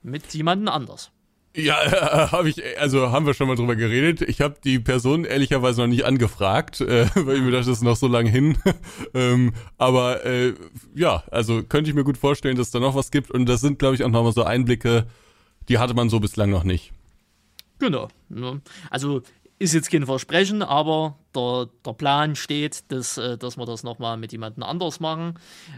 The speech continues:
Speaker 1: Äh, dann geht's auch mehr wieder in die Spiele-Richtung und weniger in die Landwirtschaftsrichtung. Ne? Das, äh, deswegen.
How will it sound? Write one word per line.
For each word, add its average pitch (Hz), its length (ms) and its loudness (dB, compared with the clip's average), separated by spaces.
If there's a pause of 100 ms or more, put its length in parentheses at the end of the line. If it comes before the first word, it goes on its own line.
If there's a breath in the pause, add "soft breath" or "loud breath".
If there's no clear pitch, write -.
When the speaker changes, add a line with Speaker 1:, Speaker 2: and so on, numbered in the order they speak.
Speaker 1:
Äh, 127 280 -2
dann 120 260 -6
geht's 123 220 -10
auch - 140 -12
mehr 117 200 -4
wieder 113 260 -8
in 120 120 -10
die 117 180 -12
Spiele-Richtung 147 1400 0
und 123 260 -10
weniger 117 300 -10
in 110 60 -12
die 107 60 -12
Landwirtschaftsrichtung. 104 1000 -16
Ne? 139 240 -10
Das, 107 240 -14
äh, 107 140 -14
deswegen. - 540 -20